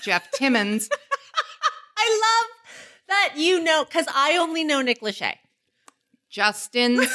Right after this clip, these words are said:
Speaker 1: somebody.
Speaker 2: <laughs> Okay. Okay. There were four.
Speaker 1: There were four.
Speaker 2: Yeah.
Speaker 1: And Justin, who was very nice,
Speaker 2: Yeah.
Speaker 1: said to me,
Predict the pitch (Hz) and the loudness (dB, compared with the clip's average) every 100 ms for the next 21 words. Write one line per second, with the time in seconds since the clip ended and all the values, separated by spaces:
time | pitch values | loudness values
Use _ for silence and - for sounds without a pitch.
0 | 831 214 226 539 - - 269 - 466 - | 0 0 2 0 0 0 0 -2 -6 -4
1 | 494 - 554 - - 523 - - - _ | -8 -6 -6 -6 -4 -6 -6 -12 -12 _
2 | _ _ _ - 208 220 330 - _ - | _ _ _ -4 0 2 0 -4 _ -20
3 | - - - _ - 208 208 160 226 294 | -20 -20 -20 _ -10 -4 -2 -2 -2 -8
4 | _ _ _ 302 330 359 440 440 - _ | _ _ _ -2 0 2 0 -2 -14 _
5 | 359 339 269 185 208 208 - - 147 226 | 0 4 4 4 2 0 0 0 0 0
6 | - 220 151 120 - _ 202 202 180 _ | 0 2 2 2 -6 _ -4 -4 -6 _
7 | - 208 214 - - 247 240 247 254 262 | -2 0 0 -2 0 2 2 2 4 2
8 | 254 262 262 262 - _ - 196 185 175 | 4 2 2 0 -2 _ -8 -8 -4 0
9 | 240 214 202 254 - - - 202 208 202 | 2 2 0 -2 -10 -14 -2 0 2 0
10 | 180 - 208 180 165 165 165 | -4 -10 -6 -2 0 0 -4